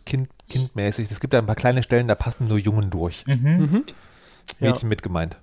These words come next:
Speaker 2: Ja, genau.
Speaker 3: Ja.
Speaker 2: Weil sie sind, äh, weil sie gehen durch den Berg, aber Jensen verfolgt sie anscheinend auch im Berg dann.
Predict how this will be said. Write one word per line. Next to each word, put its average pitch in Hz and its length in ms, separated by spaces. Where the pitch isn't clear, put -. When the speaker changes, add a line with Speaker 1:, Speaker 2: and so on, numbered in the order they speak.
Speaker 2:
Ja, 156 120
genau. 156 200
Speaker 3:
Ja. 131 220
Speaker 2:
Weil 135 340
sie 123 80
sind, 147 300
äh, 131 260
weil 143 160
sie 139 240
gehen 165 140
durch 180 140
den 160 140
Berg, 151 220
aber 143 260
Jensen 151 480
verfolgt 151 420
sie 127 100
anscheinend 123 380
auch 117 100
im 127 160
Berg 127 320
dann. 127 260